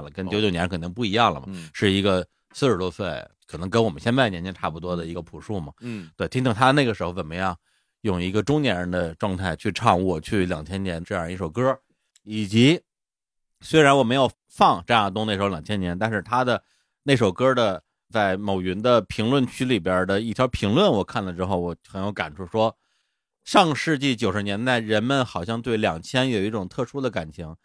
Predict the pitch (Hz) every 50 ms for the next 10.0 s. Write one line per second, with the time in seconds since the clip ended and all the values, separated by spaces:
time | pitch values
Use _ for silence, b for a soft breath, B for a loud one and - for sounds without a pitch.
0 | b b b b b - - 185 147 - 170 170 - - 147 131 131 135 131 123
1 | - - - 160 131 117 - - 92 117 117 110 98 95 - - 127 131 120 110
2 | 110 107 107 101 80 71 - _ _ _ _ _ - 165 147 156 131 117 - 104
3 | 95 - 131 127 - - 147 131 117 110 107 107 117 139 139 139 127 120 104 -
4 | - 90 82 107 110 113 113 - - - - - 110 110 117 123 123 113 90 78
5 | 65 64 85 98 110 - - 127 104 98 92 82 85 101 117 113 92 80 78 82
6 | 78 - _ _ _ _ _ _ _ _ _ - - 185 175 165 156 135 - 127
7 | 127 127 139 143 - - 95 92 104 110 98 - _ _ _ _ _ - 135 120
8 | 110 107 - - 156 165 160 143 120 117 120 120 - 113 120 131 139 131 120 120
9 | 110 - - 123 123 143 131 123 104 98 107 110 110 107 104 95 90 80 80 85